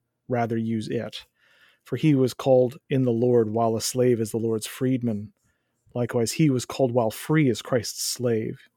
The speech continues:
You were bought at a price. Do not become slaves of men. Brethren, let each one remain with God in that state in which he was called. In that in which he was called.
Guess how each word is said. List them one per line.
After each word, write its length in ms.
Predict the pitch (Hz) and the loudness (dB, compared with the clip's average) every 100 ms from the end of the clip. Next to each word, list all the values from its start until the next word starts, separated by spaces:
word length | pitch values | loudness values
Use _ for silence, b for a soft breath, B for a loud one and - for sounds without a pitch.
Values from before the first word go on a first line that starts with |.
| _ _ | _ _
You 80 | 127 | -4
were 60 | 113 | 0
bought 240 | 123 123 | 2 2
at 80 | 107 | 0
a 40 | |
price. 380 | - - 110 98 | -6 -4 -4 -6
Do 140 | - | -6
not 100 | 123 | -8
become 240 | - - 117 | -6 -8 -8
slaves 340 | - 117 107 | -4 -4 -4
of 140 | 110 110 | -8 -6
men. 380 | 110 107 104 104 _ _ _ _ _ _ _ _ _ _ _ _ - | -6 -6 -8 -12 _ _ _ _ _ _ _ _ _ _ _ _ -2
Brethren, 320 | 127 120 113 | 2 2 0
let 180 | 120 170 | -2 -2
each 240 | 143 - | -6 -2
one 160 | 139 123 | -2 0
remain 420 | 120 131 127 - | 2 2 2 0
with 280 | 135 120 - | -2 -2 0
God 340 | 135 117 113 | 2 2 0
in 100 | 110 | -2
that 200 | 110 - | -4 -4
state 400 | - - 123 120 | -6 0 -2 0
in 120 | 117 | -4
which 140 | 110 - | -4 -6
he 80 | 65 | -8
was 180 | 67 | -8
called. 460 | - - 50 50 - - _ _ _ _ _ - | -8 -8 -6 -8 -10 -18 _ _ _ _ _ -10
In 120 | 117 | -10
that 180 | 104 107 | -8 -10
in 80 | |
which 140 | 113 - | -12 -10
he 60 | - | -12
was 120 | 147 | -12
called. 340 | - - - | -18 -18 -20